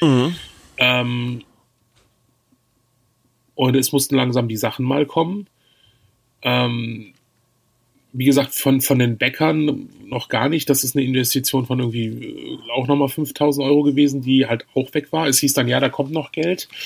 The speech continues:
Speaker 1: Mhm.
Speaker 2: Und dann war irgendwann mal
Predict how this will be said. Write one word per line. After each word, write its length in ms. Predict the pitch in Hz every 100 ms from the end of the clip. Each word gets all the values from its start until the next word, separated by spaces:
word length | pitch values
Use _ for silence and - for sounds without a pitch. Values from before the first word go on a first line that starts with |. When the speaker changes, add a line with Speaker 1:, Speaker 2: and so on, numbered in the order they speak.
| -
Speaker 1:
Mhm. 400 | 110 117 113 135 156 - - - - - - - - - - _
Speaker 2:
Und 280 | 160 143 123
dann 480 | 123 151 202 226 185 _ _ _ _ _ _ _
war 240 | 139 151 139
irgendwann 420 | 143 175 175 165
mal 640 | 143 139 147 160 165 151